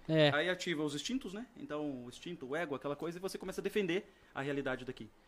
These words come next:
Speaker 2: Mas alguns têm já essa lembrança. Esse já vem já pra ter re-, lembranças, então suas ações são reflexos desse tamanho já consciente que ele, que ele já é.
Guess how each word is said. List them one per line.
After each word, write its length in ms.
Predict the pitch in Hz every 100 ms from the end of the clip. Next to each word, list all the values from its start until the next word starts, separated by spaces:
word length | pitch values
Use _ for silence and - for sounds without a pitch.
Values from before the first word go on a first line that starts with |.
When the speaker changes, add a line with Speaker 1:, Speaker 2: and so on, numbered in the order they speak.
| - - -
Speaker 2:
Mas 180 | 123 139
alguns 320 | 156 165 240
têm 220 | 233 240
já 220 | 214 214 - -
essa 140 | -
lembrança. 300 | 180 202 143 151
Esse 220 | 175 175
já 100 | 180
vem 160 | 185
já 100 | 160
pra 200 | 165 202 214 - _ _ _
ter 80 | 165
re-, 140 | 175 170
lembranças, 560 | 165 175 156 240 175
então 160 | 165 180
suas 180 | 196 160
ações 320 | - 214 220
são 80 | 139
reflexos 560 | 139 160 226 - - - - - - -
desse 180 | 131 165
tamanho 500 | 202 190 208 160 131
já 120 | 135
consciente 560 | 135 135 139 123 120 -
que 60 | 127
ele, 160 | 123 120 -
que 80 | 131
ele 160 | 123 123
já 240 | 131
é. 100 | 120